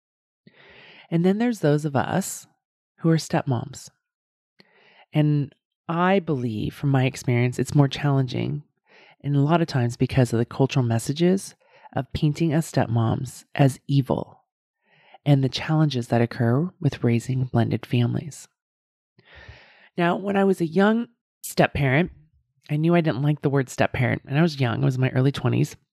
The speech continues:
And I remember when I was asked by my stepdaughter, I don't even like to call her stepdaughter, but when I was asked by my stepdaughter,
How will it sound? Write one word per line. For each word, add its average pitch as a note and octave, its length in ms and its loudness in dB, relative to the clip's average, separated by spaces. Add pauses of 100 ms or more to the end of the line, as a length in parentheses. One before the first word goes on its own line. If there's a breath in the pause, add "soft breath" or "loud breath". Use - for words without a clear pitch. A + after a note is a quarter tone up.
(960 loud breath)
And F3 160 2
I F3 60 4
remember E3+ 520 2
when D3 600 0
I D3+ 100 0
was C#3+ 260 0
asked C3+ 400 -2
by C3 500 0 (440 soft breath)
my B2+ 540 0
stepdaughter, E3+ 920 0 (400)
I C#3 100 -2
don't C#3 120 4
even C3+ 140 0
like B2+ 140 0
to - 60 -6
call D3 200 2
her C3 40 6
stepdaughter, C#3 480 -2
but C3+ 220 0 (280 loud breath)
when - 100 -8
I C#3+ 40 2
was C#3+ 120 0
asked D3+ 120 0
by E3+ 60 0
my E3+ 140 0
stepdaughter, B2+ 640 0